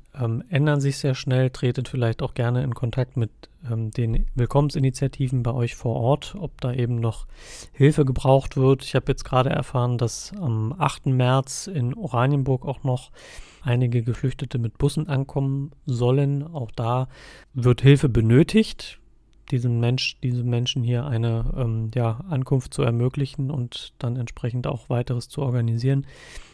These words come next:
Meldet euch da gern bei uns, falls ihr unterstützen möchtet. Es ist noch nichts Genaueres jetzt bekannt, wann das soweit sein wird. Morgen, also am achten März im Laufe des Tages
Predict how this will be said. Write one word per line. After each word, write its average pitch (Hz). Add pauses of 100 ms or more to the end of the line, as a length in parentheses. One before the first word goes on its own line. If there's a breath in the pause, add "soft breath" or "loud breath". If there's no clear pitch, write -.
(160 loud breath)
Meldet 127
euch 131
da 123
gern 120
bei 117
uns, 120
falls -
ihr -
unterstützen 120
möchtet. 120
Es 151
ist 147
noch 123
nichts -
Genaueres 127
jetzt 123
bekannt, 135
wann 123
das 127
soweit 117 (640 loud breath)
sein 127
wird. 135
Morgen, 127
also 117
am 139
achten 131
März 117
im 120
Laufe 113
des 117
Tages 117